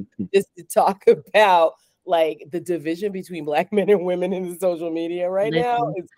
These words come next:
Speaker 2: crazy.
Speaker 3: Yes.
Speaker 2: Um, and while we want this podcast to be for everybody, like, we're looking at this through a, a Black lens.
Speaker 3: Absolutely.
Speaker 2: So
Speaker 3: Yeah.
Speaker 2: there's, there's no way that we can't, uh, make that the predominant conversation.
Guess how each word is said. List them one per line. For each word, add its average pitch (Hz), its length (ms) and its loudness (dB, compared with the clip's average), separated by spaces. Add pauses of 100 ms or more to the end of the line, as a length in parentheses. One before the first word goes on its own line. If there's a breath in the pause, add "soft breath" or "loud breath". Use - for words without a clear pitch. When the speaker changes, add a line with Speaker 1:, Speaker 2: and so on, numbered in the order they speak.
(160)
Speaker 2:
crazy. 208 1080 -8 (100)
Speaker 3:
Yes. 160 600 -4
Speaker 2:
Um, 170 560 -2 (320)
and 175 460 0
while 185 200 0
we 202 120 -8
want 165 440 -8 (460)
this 175 160 -8
podcast 165 540 -6
to 151 320 -4
be 151 280 -8
for 147 320 -4
everybody, 147 640 -8
like, 160 260 -6
we're 160 160 -2
looking 156 380 -4
at 143 280 -4 (420 soft breath)
this 165 140 0
through 156 340 -4
a, 139 320 0 (140)
a 156 60 -2
Black 139 340 -2
lens. 143 520 -2
Speaker 3:
Absolutely. 180 580 0 (300)
Speaker 2:
So 175 80 8
Speaker 3:
Yeah. 170 80 6
Speaker 2:
there's, 170 300 0 (120)
there's 165 240 -2
no 185 180 4
way 175 220 4
that 147 120 0
we 156 220 -10
can't, 143 420 -2 (480 soft breath)
uh, 143 400 0
make 160 220 0
that 143 160 -2
the 160 80 -6
predominant 139 600 -4
conversation. 135 1000 -8